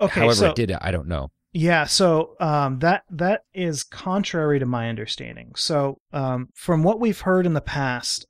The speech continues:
Speaker 1: when it does its reentry burn,
Speaker 2: Mm-hmm.
Speaker 1: like, like its boost back burn, then its reentry burn, it's not targeting its actual landing site. It's targeting
Speaker 2: Right.
Speaker 1: off to the side. And so it, once it starts its landing burn, that's when it's doing its diversion to go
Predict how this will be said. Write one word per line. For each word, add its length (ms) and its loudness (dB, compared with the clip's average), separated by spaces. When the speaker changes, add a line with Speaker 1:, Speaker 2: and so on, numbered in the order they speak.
Speaker 1:
when 240 0
it 140 -2
does 240 2
its 200 -4
reentry 540 -2
burn, 560 -2
Speaker 2:
Mm-hmm. 140 -6
Speaker 1:
like, 140 0
like 180 0
its 120 -4
boost 280 4
back 220 2
burn, 180 2
then 100 2
its 140 -4
reentry 360 -4
burn, 380 -6
it's 180 -2
not 340 -2
targeting 540 -2
its 120 -4
actual 400 -2
landing 400 -4
site. 300 -6
It's 200 -2
targeting 560 2
Speaker 2:
Right. 260 0
Speaker 1:
off 280 4
to 80 -6
the 100 -2
side. 480 -4
And 160 0
so 260 4
it, 200 2
once 380 0
it 140 -2
starts 400 2
its 160 -6
landing 520 0
burn, 360 0
that's 320 2
when 100 0
it's 160 -2
doing 400 0
its 200 -4
diversion 800 0
to 100 -4
go 280 -4